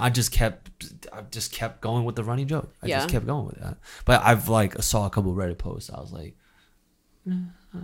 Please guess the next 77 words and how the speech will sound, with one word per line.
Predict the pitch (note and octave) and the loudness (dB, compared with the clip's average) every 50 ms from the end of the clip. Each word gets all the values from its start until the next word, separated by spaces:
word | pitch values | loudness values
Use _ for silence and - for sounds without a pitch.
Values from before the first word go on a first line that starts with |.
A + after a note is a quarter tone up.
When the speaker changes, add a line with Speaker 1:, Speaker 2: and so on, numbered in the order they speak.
| F3 F3 F3+ F3 | -10 -10 -12 -10
Speaker 1:
go | - D#3+ | -10 -12
fuck | D#3 - F3 E3 - | -10 -8 -10 -10 -10
yourself, | - - - - - - | -12 -12 -10 -12 -10 -10
man." | - - - | -6 2 6
Speaker 2:
What | A3 | 8
was, | A#3 A#3 B3+ | 8 8 8
like, | B3+ A#3 G#3+ G#3+ | 6 6 4 4
the, | A3 G#3+ G#3 G3 F#3+ F3+ C#3 - - - - - - - - - - _ _ _ _ - - - | 4 6 8 8 8 6 4 -2 -8 -18 -20 -20 -20 -20 -20 -20 -20 _ _ _ _ -16 -4 -2
I | G3+ G3 | 0 2
don't | F#3+ | 4
know, | F#3+ F3 E3+ | 4 4 2
what | E3 D3+ D#3+ F3+ | 2 2 4 4
was, | F#3+ G3 F#3+ | 4 4 4
like, | G3+ F#3+ F#3+ | 2 0 0
the | F#3+ | -2
common | F#3 G3 F#3 F3+ F3+ F3 | 0 0 2 2 2 2
thread | F3+ F3 E3+ | 0 -2 -2
between | F3 F3+ - F3 | -2 -6 -6 -6
all | E3 D#3+ | -6 -4
the | D#3+ E3 | -4 -4
Reddit | E3 D#3+ - | -4 -6 -6
posts? | - F3 - - - | -6 -6 -4 -4 -4
Like, | - E3 - | -6 -4 -2
what | F3 E3+ | -2 -2
was, | F3 E3+ - | 0 -2 -4
like, | E3 F3 - | -6 -8 -4
the | - E3+ | -4 -2
main | E3+ E3 D#3+ D#3 E3+ | -2 -2 -2 -2 -4
thing | E3 E3 D#3+ D#3+ | -2 -2 -2 -2
they | D#3+ - | -2 -4
were | - F3+ | -6 -6
saying? | - - - - - F#2 - G3 - - - | -6 -6 -8 -8 -8 -10 -10 -12 -12 -10 -6
Speaker 1:
Just | B2 - C#3 - - - | 2 4 4 4 6 4
the, | C#3 B2+ B2 - B2 C3 - | 4 4 4 0 -2 0 0
uh, | G#2+ | 2
like, | C3 B2 A#2 G#2+ - | 2 2 2 2 2
self-hating | - - B2 A#2+ A#2+ - - - A2+ G#2+ G#2 G#2 G2+ G2 F#2+ F2+ F#2 - - | 2 4 6 4 4 4 2 2 4 4 2 2 0 0 -2 -4 -6 -6 -6
Asian | F#2+ F#2 F2+ E2+ F2+ E2+ | -6 -6 -4 -6 -8 -10
guy. | - - - - - - - - _ _ _ _ _ _ _ _ - | -10 -12 -12 -14 -16 -18 -20 -20 _ _ _ _ _ _ _ _ -8
Speaker 2:
Okay. | F#3+ F3+ A#2+ - - - F3+ F3+ - C4 - - - - | -4 -2 -2 -2 -4 -6 -8 -12 -12 -18 -20 -16 -10 -4
Speaker 1:
I, | - A2 A2 | -2 -2 -2
whatever | G2+ G#2+ - - G2+ A2 G#2 G2+ F#2 F2 | -2 -4 -8 -8 -6 -6 -6 -4 -4 -4
that | F#2 F2+ D#2 | -4 -4 -6
means. | C#2 C#2 - A2 B2 - _ - - D#3+ - | -8 -10 -12 -14 -18 -20 _ -20 -18 -2 0
Speaker 2:
Was | G#3 G3+ | 2 4
there | G#3+ G#3 G3 | 6 4 6
a | |
moment | F#3+ F3+ E3+ F3+ F#3+ F#3 | 6 4 4 4 4 2
where | E3+ F3+ | 2 2
you, | F3+ E3+ | 2 2
like, | E3 E3 - | 0 -2 0
sat | - F3+ E3 | 0 0 0
and | E3 E3+ | 0 -2
reflected, | E3+ - F3 E3+ F3 - F3 | -4 -2 -4 -4 -2 -2 -4
like, | F3 - - | -4 0 2
"Oh, | G3+ F#3+ | 2 4
am | F3+ F3 | 4 2
I | F3 F3+ | 0 -2
self-hating?" | F3+ F#3 A3+ A#3 A#3 B3+ C4 C4 C4+ B3+ | -2 -2 -2 -2 0 0 0 0 0 0
Or | A3 | 0
were | F#3+ | 2
you | F3 E3 | 2 2
always, | E3 D#3+ D#3 E3 | 2 0 0 -2
like, | F3 E3+ | -4 -6
from | - - D#3+ | -8 -8 -8
the | D#3+ | -6
minute, | F#3 F#3+ - - | -8 -8 -10 -10
like, | - D3+ F#3 F3+ | -10 -10 -10 -8
"No, | E3+ - | -8 -6
these | E3 F3+ - | -4 -4 -4
people | - F3+ - - A2+ - | -6 -6 -6 -6 -6 -4
don't | - - D3 | -2 0 2
know | F3 F#3+ | 4 4
what | F3+ E3+ | 4 4
they're | D#3 F3 | 2 0
Speaker 1:
Uh, | |
Speaker 2:
saying"? | - - D3 A#2+ - - - | -2 -4 0 2 4 4 4